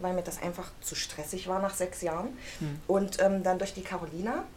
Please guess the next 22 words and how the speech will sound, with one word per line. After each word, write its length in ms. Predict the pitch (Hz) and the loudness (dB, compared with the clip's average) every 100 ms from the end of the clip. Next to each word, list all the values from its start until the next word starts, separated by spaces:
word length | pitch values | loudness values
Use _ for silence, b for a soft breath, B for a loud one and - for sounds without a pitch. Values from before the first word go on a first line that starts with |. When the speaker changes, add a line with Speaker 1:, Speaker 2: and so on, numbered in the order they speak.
| - | -4
Speaker 2:
Mhm. 140 | 175 180 | 2 2
Speaker 1:
unsere 180 | 208 | 2
geschätzte 380 | 175 202 202 185 | 0 0 0 0
Kollegin 340 | 185 185 180 165 | 0 4 4 4
in 140 | 160 | 0
der 100 | 151 | 0
Kursentwicklung, 720 | 170 208 233 233 240 - 285 | 0 0 0 0 -2 0 -2
die 100 | 247 | 2
ja 120 | 202 | 4
hier 180 | 190 202 | 4 2
schon 180 | 190 180 | 0 4
lange 240 | 175 233 | 4 4
arbeitet, 500 | - 185 196 214 277 - B B B 196 | 4 6 4 2 -2 -4 B B B 0
wurde 180 | 220 | 2
ich 80 | 214 | 2
darauf 180 | 180 175 | 0 4
aufmerksam 680 | 196 - 302 294 269 277 320 | 4 4 2 0 0 0 0
und 320 | 220 226 - - | -2 -2 -4 0
dann 300 | 202 190 180 | 2 2 -2
habe 160 | - | -2
ich, 200 | 190 - 190 | -2 0 2
ähm, 280 | 185 175 | 2 0